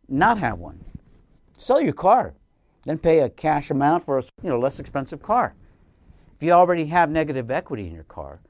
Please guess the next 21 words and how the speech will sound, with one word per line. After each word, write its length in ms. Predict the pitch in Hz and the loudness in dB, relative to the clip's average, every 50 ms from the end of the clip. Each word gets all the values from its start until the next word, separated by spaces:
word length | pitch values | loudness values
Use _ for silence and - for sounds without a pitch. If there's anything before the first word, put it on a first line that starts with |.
| _ _ _ _ - | _ _ _ _ -10
pay 220 | - 175 214 240 | -6 -4 0 2
it 80 | 240 190 | 4 4
off. 300 | 139 107 - - - - | 4 2 0 -4 -10 -14
And 100 | 104 98 | -14 -12
when 120 | 104 110 | -10 -10
you 80 | 127 151 | -10 -8
pay 200 | - - 202 226 | -4 -2 0 2
it 80 | 220 180 | 4 4
off, 360 | 156 147 147 156 - - - _ _ _ _ _ _ _ _ _ _ _ _ _ _ - | 6 4 4 4 0 -6 -16 _ _ _ _ _ _ _ _ _ _ _ _ _ _ -10
and 100 | 117 113 | -8 -6
you're 80 | 113 | -4
gonna 120 | 123 135 139 | -2 2 6
buy 160 | 147 151 160 | 6 6 6
another 260 | 170 175 175 165 143 | 6 6 4 2 2
one, 180 | 127 123 120 - - _ _ - - _ _ _ _ _ | 0 -2 -4 -8 -12 _ _ -20 -20 _ _ _ _ _
don't 200 | - 110 117 127 | -10 -10 -8 -6
go 160 | 123 147 139 135 | -4 -4 -4 -4
getting 260 | 123 139 127 117 139 | -4 -6 -6 -6 -8
in 120 | 127 127 | -8 -6
debt 180 | 120 135 131 113 | -4 -4 -6 -6
again. 340 | 104 90 95 87 85 92 | -8 -12 -14 -14 -16 -16